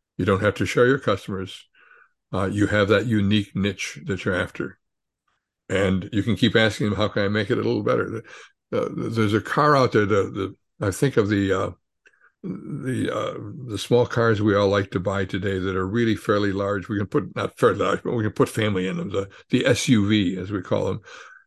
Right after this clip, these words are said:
came out of something called the Dodge Caravan, which was an invention of Chrysler Motors. And one of the smart things they did was to, uh, for every new car buyer, they asked,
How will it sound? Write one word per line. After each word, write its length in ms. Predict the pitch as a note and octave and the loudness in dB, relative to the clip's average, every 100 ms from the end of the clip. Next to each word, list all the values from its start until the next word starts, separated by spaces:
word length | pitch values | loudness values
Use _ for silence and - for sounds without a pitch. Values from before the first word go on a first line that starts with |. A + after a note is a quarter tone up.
| - | -2
came 220 | - F3+ | 2 4
out 120 | E3 | 6
of 80 | D3+ | 6
something 260 | C3 A2 A2 | 4 2 2
called 220 | A2+ G#2 | 2 2
the 80 | F#2 | 0
Dodge 400 | G#2 G2+ G2+ - | 0 0 -2 -6
Caravan, 680 | - G#2 G2 F#2+ G2 F#2 - | -4 0 0 -2 -6 -8 -8
which 260 | G#2 - | -6 -4
was 160 | A2 F#2 | -4 0
an 140 | G2+ | 0
invention 480 | F#2+ G2 G#2 - F#2+ | 2 2 0 0 -2
of 160 | F#2 - | -2 -8
Chrysler 420 | - G#2 G2 - G2+ | 0 2 2 0 0
Motors. 480 | G2 F#2 - - - - - - - _ _ | 0 0 -4 -10 -18 -20 -20 -20 -20 _ _
And 400 | - G2+ G2 G2 | 2 4 4 0
one 320 | A2 F#2+ A#2 D#3 | -4 2 2 2
of 80 | |
the 80 | A#2 | 0
smart 260 | - B2+ - | 0 0 0
things 200 | G#2 - | -4 -2
they 100 | G2+ | -2
did 240 | B2+ B2+ | -2 -2
was 240 | G2+ F#2+ - | -4 -8 -6
to, 380 | - F2+ G2 G2+ | 0 2 2 -2
uh, 80 | - - - | -6 -16 -6
for 140 | - | 2
every 180 | A2 A#2 | 4 6
new 140 | A#2+ A#2+ | 4 2
car 300 | A#2 B2 C3 | 2 2 2
buyer, 280 | G2 G2+ | 0 -2
they 140 | G2 G#2+ | -2 -4
asked, 260 | A2+ - | -6 -10